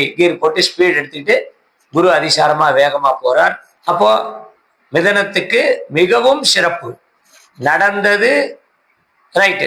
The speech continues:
ஒரு சில சொந்த ஜாதகங்களுக்கு குருவுடைய தசாபுத்தி பலன்களுக்கு அது சம்பந்தப்பட்ட வகையில குருவுடைய பலன் இருந்திருக்கும். இப்போ எல்லாத்துக்கும்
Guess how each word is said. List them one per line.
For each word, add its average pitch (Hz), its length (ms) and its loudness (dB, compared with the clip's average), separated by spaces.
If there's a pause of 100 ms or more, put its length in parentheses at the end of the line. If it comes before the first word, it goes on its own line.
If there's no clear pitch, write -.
(140)
ஒரு 185 180 2
சில 175 120 0 (160)
சொந்த 180 220 0 (120)
ஜாதகங்களுக்கு 160 680 0 (800)
குருவுடைய 185 520 2
தசாபுத்தி 165 640 0 (100)
பலன்களுக்கு 165 640 0 (1300)
அது 170 280 2
சம்பந்தப்பட்ட 185 640 -2
வகையில 165 320 0 (100)
குருவுடைய 156 520 -2
பலன் 151 280 0
இருந்திருக்கும். 143 540 -2 (640)
இப்போ 180 260 0 (220)
எல்லாத்துக்கும் 185 1080 0